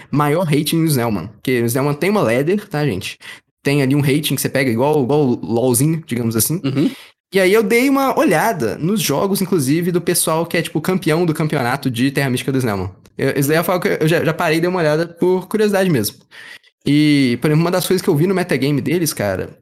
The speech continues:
Speaker 1: é que uma das coisas mais requisitadas na primeira rodada, mano, primeira rodada, das coisas mais requisitadas é que a galera tenta pegar o Priest com poder.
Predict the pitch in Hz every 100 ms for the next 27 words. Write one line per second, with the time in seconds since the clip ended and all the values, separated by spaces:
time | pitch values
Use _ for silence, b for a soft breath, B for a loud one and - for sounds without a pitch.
0 | - 113 - - 139 110 - 147 151 -
1 | 156 131 147 202 208 202 196 170 123 117
2 | 131 - 156 156 165 196 196 190 117 92
3 | 80 - - - 127 139 180 170 123 107
4 | 120 123 127 B - 117 123 120 143 156
5 | 147 127 120 117 120 127 120 127 120 117
6 | 120 147 147 151 131 107 117 - - -
7 | 196 - 196 214 - - - 160 160 151
8 | 117 -